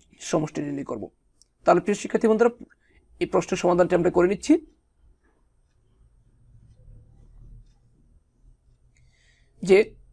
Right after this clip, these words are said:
প্রথমে বীজগণিতের রাশি তৈরি করার জন্য আমরা দেখো তালিকার প্রথম চিত্রে প্রথম সংখ্যাটি হচ্ছে পাঁচ, ঠিক আছে? এখন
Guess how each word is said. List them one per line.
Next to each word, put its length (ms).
প্রথমে 300
বীজগণিতের 460
রাশি 220
তৈরি 180
করার 180
জন্য 120
আমরা 180
দেখো 180
তালিকার 380
প্রথম 200
চিত্রে 260
প্রথম 200
সংখ্যাটি 340
হচ্ছে 200
পাঁচ, 180
ঠিক 160
আছে? 140
এখন 200